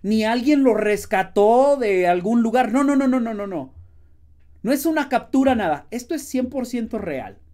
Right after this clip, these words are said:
Lili Telles escribió:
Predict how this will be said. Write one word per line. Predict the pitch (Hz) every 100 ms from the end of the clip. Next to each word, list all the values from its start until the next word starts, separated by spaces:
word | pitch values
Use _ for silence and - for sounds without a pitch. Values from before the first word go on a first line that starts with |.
| - - - - - - - - - -
Lili | 175 254 254
Telles | - 190 156 - - - _ _ - -
escribió: | 147 - 147 131 107